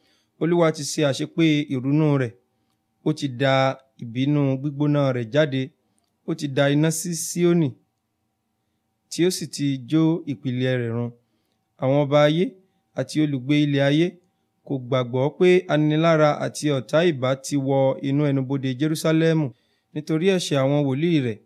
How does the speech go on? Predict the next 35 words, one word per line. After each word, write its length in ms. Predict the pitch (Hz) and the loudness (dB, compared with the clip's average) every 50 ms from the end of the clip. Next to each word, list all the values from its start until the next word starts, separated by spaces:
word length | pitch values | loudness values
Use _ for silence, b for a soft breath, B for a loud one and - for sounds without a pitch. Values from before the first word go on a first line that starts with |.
| _ _ _ _ _ _ | _ _ _ _ _ _
àti 160 | - 123 - 156 | -14 -8 -2 -2
àìṣedéédé 520 | 143 135 127 - - 156 156 185 180 185 196 | 0 0 -2 -4 -6 -2 -2 0 0 2 2
àwọn 240 | 170 143 139 143 | 2 2 2 2
àlùfáà 520 | 139 135 127 123 120 113 - - 165 156 143 131 | 0 0 -2 -4 -6 -6 -2 0 2 2 2 2
rẹ̀, 140 | 117 107 - _ _ _ _ _ _ _ _ _ _ | -2 -4 -8 _ _ _ _ _ _ _ _ _ _
tí 80 | - - | -6 -4
wọ́n 180 | 170 175 170 165 | -2 -2 -2 -2
ti 100 | - 147 | -4 -8
ta 140 | - - 156 | -4 -2 0
ẹ̀jẹ̀ 320 | 147 139 127 117 127 127 | 0 0 -2 -2 -2 -2
àwọn 200 | 127 123 135 143 147 | 0 0 0 0 0
olódodo 420 | 151 160 180 190 165 151 139 143 139 | 2 2 0 0 0 0 -2 -2 -4
sílẹ̀ 380 | 135 - - 175 175 175 151 | -4 -2 -4 -2 0 0 0
lé 140 | 135 143 160 | 0 0 0
àárín 360 | 170 156 139 127 127 131 127 127 | 2 2 2 2 0 0 -2 -2
rẹ̀. 120 | 120 113 - _ _ _ _ _ _ _ _ _ _ _ | -4 -6 -10 _ _ _ _ _ _ _ _ _ _ _
Wọ́n 180 | - 151 165 160 | -4 -4 -2 -2
ti 100 | - 160 151 | 0 0 0
rìn 280 | 147 147 143 135 113 107 _ _ _ | 2 2 2 0 -2 -4 _ _ _
kiri 320 | _ - - 147 147 151 147 | _ -6 -4 -2 0 0 -2
bí 180 | 139 127 160 160 151 147 | -2 -2 -2 0 0 0
afọ́jú 400 | 147 147 135 - 170 170 160 175 180 | -2 -2 -4 -2 -4 -2 -2 0 0
ní 120 | 180 180 165 | 2 2 2
ìta, 240 | 143 - - 147 135 135 135 - _ _ _ _ _ _ _ _ _ | 0 -2 -2 -2 -2 -2 -4 -10 _ _ _ _ _ _ _ _ _
wọ́n 120 | - 151 147 | -6 -4 -2
di 80 | 139 147 | 0 2
aláìmọ́ 480 | 143 147 156 165 175 170 147 131 123 123 | 2 4 4 2 2 2 2 0 0 -2
fún 200 | - - 165 170 | -4 -2 0 0
ẹ̀jẹ̀ 260 | 170 151 123 131 123 | 0 0 -2 -4 -6
tó 100 | - 127 | -4 -6
bẹ́ẹ̀ 240 | 127 139 170 175 156 | -4 -2 0 -2 -2
tí 240 | 120 - - 165 170 180 185 185 196 196 - _ _ | -2 -6 -8 -6 -4 -2 -2 -2 -2 -4 -10 _ _
ènìyàn 480 | - 143 131 135 135 131 131 127 123 | -6 -4 -2 0 0 0 0 -2 -2
kò 120 | - - 139 | -4 -6 -8
lè 180 | 131 135 151 160 | -4 0 0 2